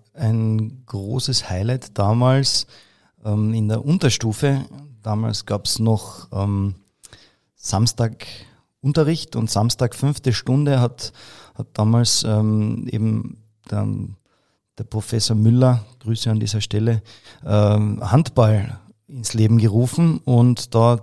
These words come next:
durften sich sämtliche Schüler, die sich dafür angemeldet haben, Samstag fünfte Stunde,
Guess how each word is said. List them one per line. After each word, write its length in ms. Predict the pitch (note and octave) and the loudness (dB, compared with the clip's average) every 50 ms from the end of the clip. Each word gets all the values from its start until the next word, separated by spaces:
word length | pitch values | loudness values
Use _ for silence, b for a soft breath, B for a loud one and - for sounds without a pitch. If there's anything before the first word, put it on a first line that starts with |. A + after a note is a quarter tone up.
| - _ - | -6 _ -6
durften 340 | - A#2+ A#2+ - - - A#2+ | -6 -4 -4 -4 -6 -8 -6
sich 260 | - - A#2+ - - | -4 -4 -4 -2 -2
sämtliche 420 | A#2 A#2 A#2+ - - A2+ - B2 | -2 -2 -2 -2 -4 -4 -4 -4
Schüler, 300 | A2+ - B2+ B2 B2+ A#2+ | -4 -4 -2 0 0 2
die 120 | A2+ A#2 A2 | 2 0 -2
sich 200 | - - A2 - | -4 -6 -8 -6
dafür 400 | A2+ A#2 A2 - A#2+ A#2 - - | -6 -6 -4 -2 -2 -2 -2 0
angemeldet 560 | G#2+ A2+ A#2+ A#2+ A#2+ A#2 A#2+ B2 A#2+ - - | 0 0 2 2 2 2 0 0 0 0 0
haben, 240 | A2+ A2 B2 A#2 - b b b b b b b b | 2 2 0 0 -4 b b b b b b b b
Samstag 420 | b - G#2+ A2 - - - - | b -2 0 0 0 -2 -4 -6
fünfte 360 | - - B2+ B2+ - - A#2 G#2+ | -4 -2 -4 -4 -2 -2 -4 -4
Stunde, 600 | - - A#2+ A#2+ B2 B2+ A#2+ A#2+ A#2+ B2 B2 | -2 0 2 4 4 4 4 4 4 4 2